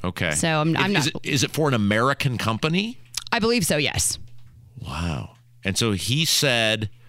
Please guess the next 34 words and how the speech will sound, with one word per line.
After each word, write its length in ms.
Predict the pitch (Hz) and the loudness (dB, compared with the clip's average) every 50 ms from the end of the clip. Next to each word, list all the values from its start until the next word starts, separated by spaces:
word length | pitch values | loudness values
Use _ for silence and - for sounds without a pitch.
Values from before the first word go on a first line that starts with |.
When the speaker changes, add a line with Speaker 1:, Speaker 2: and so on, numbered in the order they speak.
| - - | -6 -2
Speaker 1:
what 120 | 160 185 | 0 2
was 140 | 196 160 123 | 2 2 2
wrong? 260 | 131 147 160 156 - | 4 4 2 2 2
What 120 | 160 202 202 | 2 2 2
was 100 | 196 139 | 2 2
going 200 | 180 190 175 165 | 2 2 2 2
on 100 | 156 139 | 2 4
in 80 | 123 | 4
his 180 | 127 156 143 131 | 4 4 4 2
life 200 | 131 120 117 - | 2 2 2 0
that 100 | 117 110 | 0 0
he 60 | 113 | 2
said, 180 | - 117 107 98 - | 2 2 0 2 2
"I 140 | 147 170 196 | 0 0 2
know, 400 | 180 110 82 78 78 92 113 - - - - - - - - - - - - | 0 0 0 0 0 -2 -2 -4 -10 -18 -20 -20 -20 -20 -20 -20 -20 -4 -2
moving 180 | 143 151 156 123 | 2 2 2 2
to 80 | 120 | 2
China 460 | - - - - 156 180 180 147 104 - | 2 0 0 2 2 0 2 2 0 2
sounds 240 | - 87 80 69 | 2 2 2 2
like 160 | 69 78 - 80 | 0 0 0 -2
a 40 | |
good 200 | 76 73 85 78 | 0 0 0 0
idea"? 260 | 76 73 73 69 73 104 | 0 0 0 0 0 2
I 40 | |
mean, 140 | 151 185 165 131 - - - | 2 2 0 0 -4 -2 0
good 140 | 254 285 294 | 2 2 2
engineers 460 | 285 220 190 196 226 269 277 202 170 | 2 2 2 2 4 2 4 4 4
are 80 | 165 | 4
always 300 | 165 190 202 190 165 - | 4 4 4 4 4 4
in 100 | 170 175 | 4 4
demand. 220 | 143 120 98 147 175 | 4 4 4 4 4
Speaker 2:
Well, 220 | - 190 190 - - | 4 4 4 2 4
they 140 | 233 220 | 2 2
pay, 300 | 170 - 240 262 240 233 | 4 4 4 4 2 2